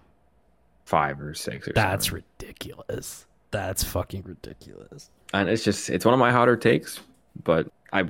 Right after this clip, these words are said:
Speaker 1: I fully believe it. I fully endorse that take. I'll, I'll never waver from it. Now, granted, I haven't seen Up in, like, maybe four or five years,
Speaker 2: I don't,
Speaker 1: but
Speaker 2: I don't think you would find it any different than you did when you were a child.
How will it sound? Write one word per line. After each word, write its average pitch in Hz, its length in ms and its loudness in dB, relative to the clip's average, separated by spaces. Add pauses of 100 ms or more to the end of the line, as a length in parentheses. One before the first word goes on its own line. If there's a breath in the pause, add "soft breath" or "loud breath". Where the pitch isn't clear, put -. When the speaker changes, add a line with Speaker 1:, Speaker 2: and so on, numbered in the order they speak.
(120)
Speaker 1:
I 90 160 2
fully 90 360 -2
believe 78 420 -4
it. 69 140 -10
I 82 120 -4
fully 85 300 -2
endorse 76 340 -8
that 73 180 -6
take. 78 180 -8
I'll, 80 180 0
I'll 82 140 -2
never 87 480 2
waver 78 340 -2
from 67 260 -10
it. 71 180 -12
Now, 107 160 2
granted, 101 360 4
I 87 100 4
haven't 117 280 4
seen 82 540 -4
Up 57 200 -12 (160)
in, 76 280 -8
like, 73 400 -12 (760)
maybe 87 200 2
four 82 220 2
or 82 60 -2
five 78 320 -4
years, 80 260 0
Speaker 2:
I 107 120 4
don't, 110 180 2
Speaker 1:
but 80 200 -4
Speaker 2:
I 104 100 -2
don't 92 220 -8
think - 260 -16
you 76 100 -16
would 98 180 -16 (180)
find 90 420 -12
it 87 100 -8
any 87 240 -6
different 90 520 -4
than 92 140 -4
you 90 100 -8
did 92 440 -6
when 90 120 -4
you 92 100 -2
were 87 60 -4
a - 60 -10
child. 90 760 -6